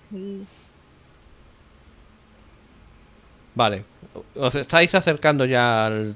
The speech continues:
Speaker 2: túnel que os llevaría de nue-, de vuelta a la fortaleza, y ya desde la fortaleza solo tenéis que bajar,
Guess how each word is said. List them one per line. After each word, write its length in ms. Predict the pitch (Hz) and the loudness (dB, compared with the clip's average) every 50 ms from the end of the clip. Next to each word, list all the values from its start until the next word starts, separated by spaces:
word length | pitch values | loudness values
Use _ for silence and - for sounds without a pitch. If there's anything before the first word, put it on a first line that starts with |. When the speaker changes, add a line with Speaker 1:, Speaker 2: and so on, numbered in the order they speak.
| - - | -6 0
Speaker 2:
túnel 380 | - 147 147 131 110 107 113 - - - - - - - - _ | 2 2 2 2 0 -2 -4 -8 -12 -18 -20 -20 -20 -20 -16 _
que 120 | - 131 | 0 2
os 140 | 123 117 117 | 2 2 2
llevaría 540 | 123 117 104 107 113 113 127 123 120 110 107 | 0 0 0 0 0 2 2 2 2 2 2
de 120 | 117 110 | 2 0
nue-, 220 | 113 123 120 120 117 | 2 2 0 0 -2
de 160 | 104 107 110 | -2 -4 -4
vuelta 640 | 104 104 110 117 117 117 - 104 95 92 90 87 - - - | -2 -2 -2 -2 -4 -4 -4 -4 -4 -4 -6 -10 -14 -12 -8
a 100 | 95 98 | -6 -6
la 80 | 92 | -6
fortaleza, 800 | 92 - 107 95 - - 90 104 127 143 - - 123 104 113 123 - | -6 -6 -8 -8 -6 -4 -2 0 0 0 -2 -4 -6 -6 -8 -8 -10
y 80 | - 113 | -6 -2
ya 100 | 110 98 | 0 0
desde 180 | 101 104 104 98 | 0 0 -2 -4
la 80 | 95 | -4
fortaleza 480 | - - 104 - 98 101 104 - - 98 | -6 -8 -8 -6 -6 -6 -6 -8 -10 -10
solo 200 | - 110 107 104 | -8 -6 -6 -6
tenéis 240 | - 98 98 98 - | -4 -4 -6 -6 -6
que 100 | - 110 | -6 -6
bajar, 440 | 101 92 - - 104 104 101 104 | -6 -6 -6 -4 -4 -4 -4 -6